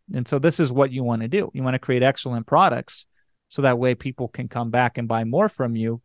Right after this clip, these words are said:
so people can get a better result, so they can brag about you, and so they can refer other people.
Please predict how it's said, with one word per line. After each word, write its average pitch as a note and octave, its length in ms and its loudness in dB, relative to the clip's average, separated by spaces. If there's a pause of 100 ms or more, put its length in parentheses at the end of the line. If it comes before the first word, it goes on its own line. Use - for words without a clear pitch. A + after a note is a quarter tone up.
so - 160 -6
people A#2+ 280 -6
can A#2+ 160 -6
get A#2 120 0
a A#2 60 0
better A#2 240 2
result, A#2 360 0
so C3 100 -10
they A#2 100 -4
can A2+ 160 -8
brag D#3+ 320 0
about G#2+ 380 -2
you, A2+ 240 -6 (260)
and C3+ 180 -4
so C3 120 2
they A#2+ 100 4
can C#3 160 -2
refer G3+ 400 2
other A2+ 200 0
people. - 420 -14